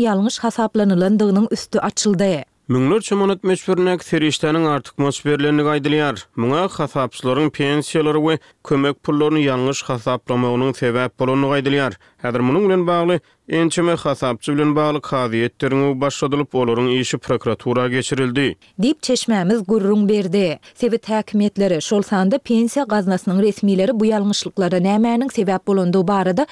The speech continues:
Speaker 1: ilata aç-açan maglumat bermeýärler. Bu barada Azatlyň ýerli pensiýa gaznasy bilen habarlaşyp, kommentari almak synaşyklary hem başa barmady. Ýöne çeşmämiz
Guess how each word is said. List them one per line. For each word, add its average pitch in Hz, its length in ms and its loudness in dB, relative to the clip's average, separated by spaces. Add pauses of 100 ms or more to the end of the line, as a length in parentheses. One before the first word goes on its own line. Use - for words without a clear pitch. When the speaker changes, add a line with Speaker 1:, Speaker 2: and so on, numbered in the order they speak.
(140)
Speaker 1:
ilata 220 480 0
aç-açan 269 540 -2
maglumat 214 520 2
bermeýärler. 190 800 0 (240)
Bu 202 120 2
barada 185 320 0
Azatlyň 190 540 0
ýerli 190 280 2
pensiýa 214 460 0
gaznasy 185 440 -2
bilen 175 160 0
habarlaşyp, 185 600 0 (160)
kommentari 220 580 0
almak 214 380 0
synaşyklary 202 720 0
hem 247 180 0
başa 202 280 0
barmady. 196 580 2 (220)
Ýöne 208 220 2
çeşmämiz 214 600 0